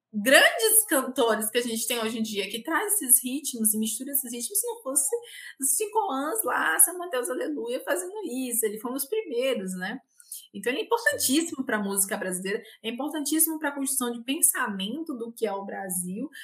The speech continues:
Speaker 1: e do que são ritmos, do que é música. Ele falando, né, como que ele tem uma formação harmônica na vida dele, porque ele,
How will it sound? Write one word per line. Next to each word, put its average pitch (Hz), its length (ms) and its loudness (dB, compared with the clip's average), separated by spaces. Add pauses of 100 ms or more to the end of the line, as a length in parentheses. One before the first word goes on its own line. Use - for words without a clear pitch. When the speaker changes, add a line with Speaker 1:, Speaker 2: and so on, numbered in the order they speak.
(160)
Speaker 1:
e 233 80 -4
do 220 100 -4
que 285 100 -4
são 262 280 4
ritmos, 226 560 -2
do 190 100 -6
que 226 140 -2
é 214 80 4
música. 214 640 0
Ele 196 120 -6
falando, 226 460 -4
né, 226 160 -6 (420)
como 214 260 -2
que 247 80 2
ele 220 120 2
tem 247 200 2
uma 240 160 -2
formação 277 640 2
harmônica 233 800 2
na 185 140 -2
vida 185 260 -4
dele, 196 360 -10 (400)
porque 202 280 -6
ele, 202 280 8